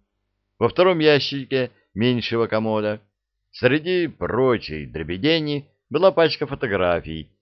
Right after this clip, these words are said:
по большей части любительских. Я на всякий случай быстро просмотрел их, не ожидая найти что-либо стоящее,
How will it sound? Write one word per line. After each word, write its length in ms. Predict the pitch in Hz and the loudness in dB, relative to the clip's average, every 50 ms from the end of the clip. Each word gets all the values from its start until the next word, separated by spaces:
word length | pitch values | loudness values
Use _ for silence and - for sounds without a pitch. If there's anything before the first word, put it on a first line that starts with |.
| _ _ _ _ _ | _ _ _ _ _
по 100 | - 143 | -2 0
большей 360 | 147 185 170 135 - 147 147 | 2 2 2 0 0 -4 -6
части 500 | 139 - 147 147 139 135 - - - 143 | -4 -2 0 0 0 0 -4 -10 -10 -10
любительских. 1040 | 139 135 143 135 123 98 82 73 69 71 69 60 - - - - - - _ _ _ _ _ _ _ _ _ _ _ _ _ _ _ _ _ | -8 -8 -8 -8 -8 -8 -10 -10 -10 -14 -16 -16 -16 -20 -20 -20 -20 -20 _ _ _ _ _ _ _ _ _ _ _ _ _ _ _ _ _
Я 220 | - 87 104 107 104 | -2 2 4 4 4
на 140 | 101 98 87 | 2 0 -4
всякий 400 | - 98 101 95 71 90 95 87 | -2 -2 -4 -2 -4 -6 -10 -8
случай 560 | - - 135 135 - - 90 85 80 73 - _ _ _ _ _ - | -8 -8 -8 -6 -4 -2 -2 -2 -2 -4 -8 _ _ _ _ _ -4
быстро 500 | 85 104 107 98 - - - 90 87 82 | -2 -2 -2 -2 -4 -8 -6 -4 -4 -4
просмотрел 800 | - - 87 85 - 78 73 69 - 78 90 104 113 113 120 | -6 -8 -10 -10 -10 -10 -12 -12 -8 -4 -2 0 0 2 0
их, 260 | 123 123 120 - - - _ _ _ _ _ _ _ _ | 0 -2 -4 -6 -10 -20 _ _ _ _ _ _ _ _
не 160 | 90 98 110 | -2 2 2
ожидая 520 | 113 98 95 117 110 113 113 113 113 113 110 | 2 2 2 2 4 4 4 6 4 2 2
найти 420 | 110 113 113 104 - 107 110 104 | 0 -2 -2 -4 -4 -4 -4 -4
что-либо 480 | - - - 104 101 104 104 104 110 101 | -6 -4 -2 0 0 0 0 0 -2 -4
стоящее, 1000 | - - - - 101 101 98 98 98 98 - - - - 101 101 101 101 101 | -4 -8 -6 0 2 2 2 2 0 -2 -4 -6 -8 -6 -4 -4 -4 -6 -8